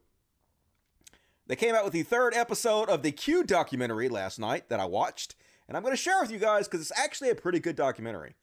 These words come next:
And we're gonna go into that next. We rolling right along. All right, let's check the super chats. Mm, boom, it's over here. Yeah. There we go. All right, Todd Went, six six six. All of these people espouse the tenets of Christian nationalism.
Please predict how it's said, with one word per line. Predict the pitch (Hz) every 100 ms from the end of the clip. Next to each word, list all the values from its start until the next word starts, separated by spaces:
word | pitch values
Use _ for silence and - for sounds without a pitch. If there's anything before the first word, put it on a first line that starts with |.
| _ _ _
And | -
we're | 90
gonna | 92
go | 90
into | 98 95
that | 113
next. | 117 127 135 - - _ -
We | 359
rolling | 117 311 392 381
right | 302 330
along. | 254 302 302 302 302 302 294 294 285
All | 247
right, | 120
let's | - -
check | -
the | -
super | - -
chats. | - 139 - - - _ _ _ _ _ _ _ 50 -
Mm, | 50 50 - _ _ _ _
boom, | - 131
it's | - -
over | - -
here. | 123 - - _ _ -
Yeah. | 160 151 - _ _ _ _ _ _ _ _ _
There | -
we | -
go. | - 160 - _ _ _ _
All | - 151
right, | 196 -
Todd | - 302 339
Went, | 202 330 294 -
six | 233 226
six | 247 247
six. | 269 277 269 220
All | 285 330
of | 233
these | 240 233
people | 220 220 156
espouse | 139 - 175 208 220
the | 135
tenets | 190 220 214
of | -
Christian | 190 214 202 202 196 156
nationalism. | 160 160 123 117 113 170